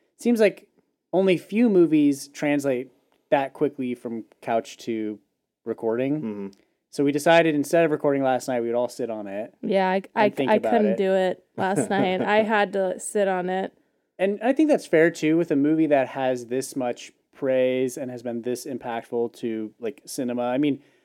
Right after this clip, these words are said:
Speaker 1: essentially every great director ever has quoted Foreigner Blows as being inspirational to them or, like, one of their favorite movies. I mean, Steven Spielberg, I'm pretty sure Akira Kurosawa.
Speaker 2: Jesus.
Speaker 1: Um, like, like, all of the greats, they, uh, Martin Scorsese,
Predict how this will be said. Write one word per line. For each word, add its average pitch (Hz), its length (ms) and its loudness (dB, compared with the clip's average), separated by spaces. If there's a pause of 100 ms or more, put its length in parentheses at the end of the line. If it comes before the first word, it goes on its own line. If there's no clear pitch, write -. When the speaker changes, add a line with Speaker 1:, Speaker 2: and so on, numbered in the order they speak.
(680)
Speaker 1:
essentially 160 380 0
every 131 220 2
great 127 460 -6 (200)
director 127 440 -4 (120)
ever 123 280 -2
has 110 160 -12
quoted 113 360 -2
Foreigner 113 280 -6
Blows 107 260 -4
as 107 120 -14
being 104 280 -8
inspirational 113 640 -8
to 104 60 -10
them 107 180 -8
or, 104 60 -10
like, 104 180 -12
one 107 140 -12
of 101 100 -16
their 104 180 -10
favorite 98 300 -12
movies. 101 360 -10
I 104 40 -12
mean, 101 120 -12
Steven 104 300 -12
Spielberg, 104 800 -8
I'm 113 80 -20
pretty 113 160 -10
sure 104 120 -10
Akira 101 320 -12
Kurosawa. 98 880 -10 (200)
Speaker 2:
Jesus. 110 460 -6
Speaker 1:
Um, 98 400 -8 (840)
like, 131 180 -12
like, - 200 -6 (100)
all 151 240 4
of 147 100 0
the 131 120 -4
greats, 120 420 -4
they, 117 200 -6
uh, 117 280 -4
Martin 120 240 -4
Scorsese, 113 1080 -6